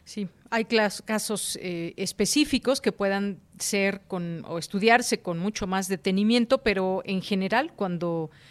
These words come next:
pues, una mujer resultó embarazada, tiene, pues, este periodo, por lo menos aquí en México, doce semanas para poder tomar alguna decisión. Pues, polémico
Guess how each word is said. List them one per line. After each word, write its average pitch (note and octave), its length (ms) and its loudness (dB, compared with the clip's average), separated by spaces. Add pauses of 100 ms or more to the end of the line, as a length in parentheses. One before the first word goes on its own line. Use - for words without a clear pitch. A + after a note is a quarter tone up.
(160)
pues, - 320 -12
una G3 680 -2
mujer G3+ 680 -2 (120)
resultó F#3 460 -6
embarazada, G3 680 2
tiene, F#3 360 -2 (140)
pues, F3 220 -8
este A3 180 -2
periodo, G#3 400 -2
por F3 80 -10
lo F3+ 80 -4
menos G3 220 -4
aquí G3 160 -8
en F#3+ 80 -2
México, G3 460 -6 (360)
doce F#3 800 -2
semanas G3 1000 0
para F#3 460 0
poder F3 260 -2
tomar F3+ 480 -2
alguna F3 640 -2
decisión. E3 540 -6
Pues, G3+ 160 -4
polémico A#3+ 580 6